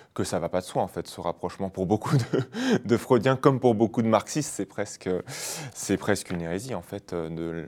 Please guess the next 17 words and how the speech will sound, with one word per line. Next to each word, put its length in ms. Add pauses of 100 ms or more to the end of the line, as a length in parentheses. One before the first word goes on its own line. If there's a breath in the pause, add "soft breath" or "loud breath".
faire 240
travailler 400
conjointement 560
ces 160
deux 200
auteurs. 260
Donc, 160
qu'est-ce 240
que, 240 (480 loud breath)
pourquoi 540
et 120
comment 260
Marcuse, 520
il 320
opère 340
ce, 340
ce, 200